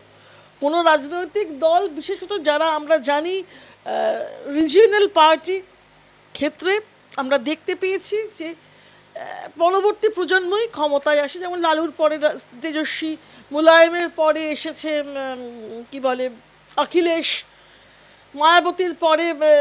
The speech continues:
তার আন-, প্র-, প্রকাশ আনন্দ নাগ যে বলেছেন, তার যে রয়েছেন তেরক সেরকম, বা স-,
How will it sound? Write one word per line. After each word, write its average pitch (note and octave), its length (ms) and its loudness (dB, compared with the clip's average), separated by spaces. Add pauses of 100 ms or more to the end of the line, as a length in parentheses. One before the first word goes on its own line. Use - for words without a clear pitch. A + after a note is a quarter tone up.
(200)
তার D#4+ 160 2
আন-, D4 380 0
প্র-, D4 220 -6
প্রকাশ E4 380 0
আনন্দ D4 420 -2
নাগ D4+ 240 -4
যে D4+ 160 -6
বলেছেন, C#4+ 560 -6
তার D4+ 220 0
যে D#4 120 -2
রয়েছেন D#4 420 -4
তেরক D#4 340 -2
সেরকম, D#4 340 -6
বা D4+ 160 0 (400)
স-, D#4 400 -12